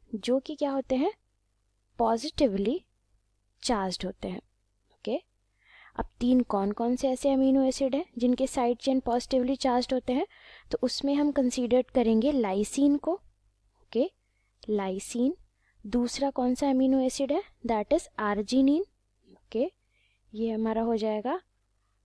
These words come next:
arginine। And तीसरा कौन सा अमीनो एसिड हम यहाँ पर कंसीडर करेंगे? That is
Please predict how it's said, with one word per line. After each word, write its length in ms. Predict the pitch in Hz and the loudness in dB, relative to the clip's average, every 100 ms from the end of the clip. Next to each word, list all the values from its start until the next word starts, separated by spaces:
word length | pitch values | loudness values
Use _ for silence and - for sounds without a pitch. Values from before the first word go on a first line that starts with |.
| _ - | _ -8
arginine। 1600 | 208 190 190 - 311 - _ - _ _ _ - 233 233 240 349 _ _ _ _ _ _ _ _ _ _ _ _ - | -6 -6 -8 -6 -6 -6 _ -20 _ _ _ -2 4 6 4 0 _ _ _ _ _ _ _ _ _ _ _ _ -6
And 320 | 214 214 277 370 _ _ _ | -2 -2 -2 -6 _ _ _
तीसरा 380 | 285 277 - 320 | -2 -2 -2 -2
कौन 260 | 311 294 285 | 0 -2 0
सा 140 | 311 | 0
अमीनो 300 | 269 269 277 | 2 2 2
एसिड 280 | 269 277 277 | 0 0 0
हम 120 | 269 | 2
यहाँ 140 | 262 254 | 0 0
पर 140 | 269 | -2
कंसीडर 440 | 277 247 247 240 254 | 0 0 0 -2 0
करेंगे? 340 | 269 254 247 370 - _ _ _ _ - | 0 2 2 -2 -8 _ _ _ _ -6
That 300 | 220 196 - | -4 -4 -2
is 140 | 359 | -2